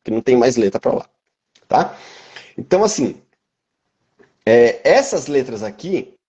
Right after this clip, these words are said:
são as letras hebraicas, são os caracteres hebraicos, tá?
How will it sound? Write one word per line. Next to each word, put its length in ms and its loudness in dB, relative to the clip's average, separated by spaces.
são 240 0
as 100 -2
letras 320 0
hebraicas, 680 0
são 180 -6
os 80 -12
caracteres 540 0
hebraicos, 600 -4
tá? 280 -6